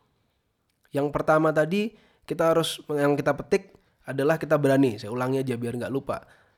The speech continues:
Yang pertama adalah kita harus berani. Berani, tetap berani,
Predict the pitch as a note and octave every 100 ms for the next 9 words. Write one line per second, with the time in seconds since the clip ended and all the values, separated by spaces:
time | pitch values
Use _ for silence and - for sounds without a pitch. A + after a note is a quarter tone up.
0 | _ _ - C3+ C#3 D3 F#3 D#3+ D#3+ D#3
1 | D#3+ F3 E3 D3+ D#3 C#3+ C#3 C#3 B2 -
2 | _ _ _ _ _ _ C3 C3 B2+ C3+
3 | D3 C#3 D#3 C#3+ C#3+ D3+ A2+ -